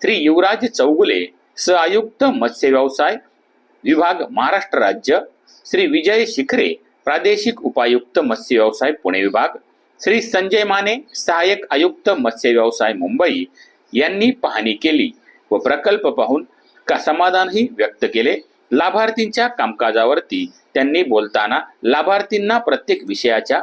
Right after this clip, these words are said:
सूचनाही दिल्या. प्रत्येक प्रोजेक्टवर जाऊन पाहणी केली. पिंजरा मत्स्य संवर्धन प्रकल्प हा व्यवसाय आता जोर धरू लागल्याचं पाहायला मिळालं. या प्रोजेक्टमध्ये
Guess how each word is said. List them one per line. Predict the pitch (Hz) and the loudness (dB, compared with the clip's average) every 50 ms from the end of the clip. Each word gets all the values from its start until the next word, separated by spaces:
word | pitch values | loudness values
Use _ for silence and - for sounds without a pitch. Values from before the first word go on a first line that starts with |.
| - - | -6 -10
सूचनाही | - - 110 - - 113 104 98 113 110 | -6 -6 -6 -4 -4 -4 -4 -2 -2 -2
दिल्या. | 101 95 87 85 78 76 - _ _ _ _ _ _ _ - | 0 0 0 0 -2 -2 -6 _ _ _ _ _ _ _ -4
प्रत्येक | 131 127 127 127 - 190 196 190 - | -2 -2 -2 -2 -2 -4 -2 -2 -2
प्रोजेक्टवर | 131 - - 131 135 160 185 185 - 190 190 185 175 | -4 -2 0 -2 0 0 -2 -2 0 0 0 0 0
जाऊन | 139 127 - 151 202 196 151 117 107 104 - _ _ _ _ - | -2 -2 0 0 2 0 0 -2 -6 -10 -14 _ _ _ _ -4
पाहणी | - 165 175 202 240 254 240 | -4 -2 0 0 2 0 0
केली. | 180 240 - 156 131 117 113 104 98 104 _ _ _ _ _ - | 0 0 0 0 2 2 0 -2 -4 -10 _ _ _ _ _ -2
पिंजरा | 175 180 196 185 226 247 | -2 0 0 2 0 0
मत्स्य | 247 190 196 202 - - 254 | 0 0 -2 -4 -2 -2 -2
संवर्धन | 240 254 220 220 214 214 226 226 233 254 247 | 0 0 0 2 2 2 2 2 2 0 0
प्रकल्प | - - 180 170 - 214 214 220 220 - | 0 -2 -2 -2 0 0 0 0 0 0
हा | 196 185 208 | 0 0 0
व्यवसाय | 151 120 117 123 135 147 147 - - 202 117 101 101 101 _ _ _ - | 0 2 2 2 0 0 -2 -2 0 0 0 0 -2 -4 _ _ _ -6
आता | - 131 - - 226 | -6 -4 0 0 0
जोर | 220 226 - - - 165 226 254 | 0 0 -2 0 2 2 2 2
धरू | - - - 139 143 | 0 -2 0 0 2
लागल्याचं | 143 131 113 107 110 107 110 113 113 - - - | 2 2 0 0 0 0 0 0 0 0 -2 -2
पाहायला | 190 - - 110 95 95 95 92 | 0 0 -2 0 0 0 0 0
मिळालं. | 92 92 90 85 82 82 82 78 _ _ _ _ _ _ _ - | 0 0 0 0 0 -2 -6 -18 _ _ _ _ _ _ _ -4
या | 101 110 | -2 -2
प्रोजेक्टमध्ये | 107 - 110 107 104 135 185 190 - - 160 135 113 110 113 - 110 156 214 | 0 0 0 0 0 -2 -4 -6 -4 -4 -2 0 -2 -2 -2 0 -2 -2 -2